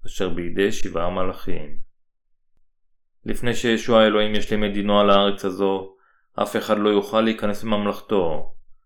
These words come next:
זה מראה לנו עד כמה מושלמת קדושתו של אלוהים. זה גם אומר לנו שהוא לא אלא חפץ ברשע.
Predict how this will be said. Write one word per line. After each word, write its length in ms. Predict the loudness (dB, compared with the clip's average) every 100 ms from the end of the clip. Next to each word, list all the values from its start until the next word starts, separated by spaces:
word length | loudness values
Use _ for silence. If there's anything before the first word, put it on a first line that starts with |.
| _ _ _
זה 120 | 0
מראה 220 | 4 4
לנו 280 | 4 4 2
עד 100 | 0
כמה 220 | 0 0
מושלמת 460 | 2 0 -2 0 -2
קדושתו 420 | -4 -6 -4 -2
של 200 | -4 -2
אלוהים. 640 | 0 0 -2 -4 -8 -14 -20 _ _ _ _ _ _ _ _ _ _ _
זה 120 | -6
גם 160 | -2 0
אומר 300 | 0 2 2
לנו 640 | 2 2 0 0 -4 -8 _ _ _
שהוא 280 | -6 -2 2
לא 220 | 2 2
אלא 220 | 2 2
חפץ 420 | 0 -4 -6 -6 0
ברשע. 580 | 0 2 -2 -4 -6